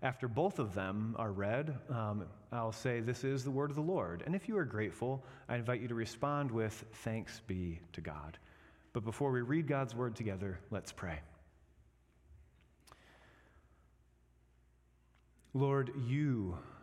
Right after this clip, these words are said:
and you alone are God. You and you alone reign over us, watch over us, and care for us. And you and you alone can lay the foundation for our life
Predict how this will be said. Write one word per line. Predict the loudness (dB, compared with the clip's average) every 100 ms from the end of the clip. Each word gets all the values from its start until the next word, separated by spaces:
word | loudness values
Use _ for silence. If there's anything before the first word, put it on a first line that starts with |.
| -10
and | -4 -2 0
you | 2 2
alone | 2 0 -4 -10 -14 -10
are | -6
God. | -4 -4 -4 -10 -14 -20 -20 _ _ -20 -20 _ _ _ _ _ _ _ -20 -4
You | 0 4 4 4
and | 2 2 2 2 0
you | 0 2
alone | 2 2 2 0 -2 -6 -10 -18 -4
reign | 0 2 2
over | 2 0 -2
us, | -4 -6 -12 -18 -20 -20 -6
watch | 0 2 2 2
over | 0 2 2
us, | 0 0 -4
and | -2 -2
care | 0 0
for | 0 -4
us. | -4 -6 -10 -16 -20 -20 -20 _ _ _ _ _
And | 0 0
you | 2 2 4 4 2
and | 2 0 0
you | 0 2 2 0
alone | 0 0 0 -2 -6 -10 -18 -20 -20 -20 _
can | -4 0
lay | 2 2
the | 0
foundation | 0 0 2 2 2 0 -2
for | 0 0
our | 0
life | 0 -2 -2 -8